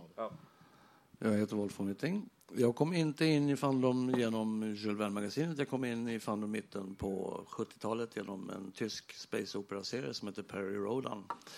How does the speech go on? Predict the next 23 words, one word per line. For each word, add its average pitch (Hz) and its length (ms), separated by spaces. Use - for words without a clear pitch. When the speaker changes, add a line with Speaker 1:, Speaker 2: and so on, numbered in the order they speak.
Speaker 2:
Jag - 80
bodde 139 240
i 139 60
Tyskland 123 400
på 117 80
den 107 180
tiden 107 420
och 107 100
flyttade 117 440
till, - 140
till 104 400
Stockholm 98 640
i - 120
januari 101 400
nittonhundrasjuttiofem. 98 960
Och 131 160
hade 147 220
ingen 175 140
aning 175 260
om 160 80
att 151 140
det 135 80
fanns - 580